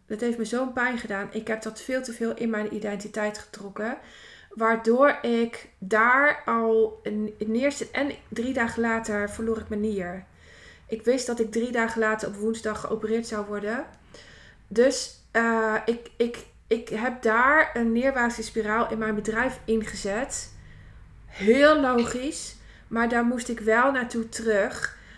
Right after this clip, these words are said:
Dat ik die situatie zou helen. Dus ik wist, ik moet iets organiseren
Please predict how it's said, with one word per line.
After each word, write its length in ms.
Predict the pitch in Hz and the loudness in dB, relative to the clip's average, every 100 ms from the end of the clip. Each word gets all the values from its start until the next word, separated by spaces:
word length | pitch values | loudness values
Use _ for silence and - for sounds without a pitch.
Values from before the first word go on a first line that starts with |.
| - - | -20 -2
Dat 300 | 220 233 - | 0 0 0
ik 400 | 247 247 240 - | 0 0 -4 -14
die 320 | 190 254 302 | -8 0 2
situatie 580 | 302 269 240 233 233 226 | 2 -2 0 0 0 -2
zou 200 | 214 196 | -2 -2
helen. 480 | 202 233 247 214 202 | 2 2 2 -2 -2
Dus 180 | 208 - | -4 -6
ik 160 | 220 | -8
wist, 480 | 196 220 311 - - | 2 4 4 0 -8
ik 140 | 226 220 | -8 -4
moet 260 | 214 285 | -2 -4
iets 260 | - 240 - | -6 -10 -4
organiseren 920 | 233 226 214 190 202 214 233 254 370 | -4 -2 -4 -2 0 2 2 0 -2